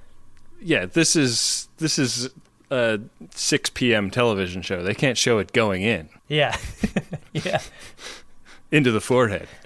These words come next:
Speaker 2: Right.
Speaker 1: Um, well, so this, this lady's name is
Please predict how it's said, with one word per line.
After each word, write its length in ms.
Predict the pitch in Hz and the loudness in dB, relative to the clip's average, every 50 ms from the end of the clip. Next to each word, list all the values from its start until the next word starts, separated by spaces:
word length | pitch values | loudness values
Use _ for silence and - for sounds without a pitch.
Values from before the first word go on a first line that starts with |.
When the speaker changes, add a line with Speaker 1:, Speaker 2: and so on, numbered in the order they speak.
| - - - - _ _ _ - - - - - | -20 -20 -20 -20 _ _ _ -14 -10 -8 -4 0
Speaker 2:
Right. 240 | 151 160 143 123 - - - - - - - - | 0 0 0 0 -4 -10 -18 -20 -20 -20 -8 -2
Speaker 1:
Um, 440 | - 139 135 123 117 113 113 107 - - - - - - - - - - - - - - - - - - - - | 0 2 4 4 4 2 0 -2 -4 -8 -20 -20 -20 -20 -20 -20 -20 -20 -20 -20 -20 -20 -20 -20 -20 -20 -20 -8
well, 400 | - 139 139 139 131 127 131 131 | -2 0 2 4 4 2 2 0
so 160 | - - - | 0 0 0
this, 360 | 135 123 170 180 - - - - - | 2 2 2 2 2 0 -2 -4 -4
this 360 | 139 143 151 170 170 - - | -6 -2 0 0 0 2 2
lady's 360 | 175 165 151 147 139 131 120 | 2 4 4 4 4 2 2
name 260 | 123 127 120 117 113 110 | 2 2 2 2 2 2
is 340 | 107 107 107 110 104 - | 2 0 0 0 -2 -6